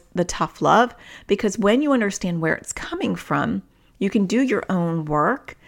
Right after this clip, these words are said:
to understand why you're responding in that way and then respond with much more intention. So with rescuing,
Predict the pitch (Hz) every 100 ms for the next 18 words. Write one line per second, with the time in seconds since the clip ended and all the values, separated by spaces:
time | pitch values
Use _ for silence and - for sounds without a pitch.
0 | - - - - 226 196 180 - 180 170
1 | 160 156 160 156 160 - 156 175 196 196
2 | 196 208 208 - 190 185 185 - 180 180
3 | - 190 208 190 180 165 - 165 156 151
4 | - - - - _ _ _ _ _ -
5 | - 240 233 220 285 - - 175 160 160
6 | 160